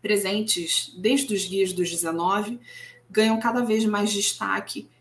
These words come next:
indicando há mais de um século aquilo que melhor, é, qualifica os guias de viagem e os diferencia como gênero literário.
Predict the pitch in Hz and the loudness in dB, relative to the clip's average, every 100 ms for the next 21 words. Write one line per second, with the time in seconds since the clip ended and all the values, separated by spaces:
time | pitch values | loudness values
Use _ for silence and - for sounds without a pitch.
0 | _ - 220 233 233 202 196 202 208 - | _ 2 4 4 -2 -2 0 0 0 -2
1 | 208 208 240 247 214 233 247 - 214 214 | 0 2 4 4 2 2 6 6 6 -2
2 | 220 208 202 220 214 - 214 208 196 214 | -2 -4 -4 -6 -6 0 2 2 4 4
3 | 247 - - _ _ _ _ _ - 196 | 4 0 -10 _ _ _ _ _ -2 -2
4 | - - 254 254 262 - 240 254 226 226 | -2 0 2 4 2 0 0 0 0 -2
5 | 202 202 196 190 180 175 170 185 196 202 | 0 2 2 2 -2 0 2 2 0 -2
6 | 196 196 196 - 196 196 - 190 185 - | -2 -2 -2 -2 0 6 6 6 -2 -4
7 | 190 180 180 180 185 185 180 190 139 - | -6 -4 -4 -2 -2 -4 -6 -8 -8 -12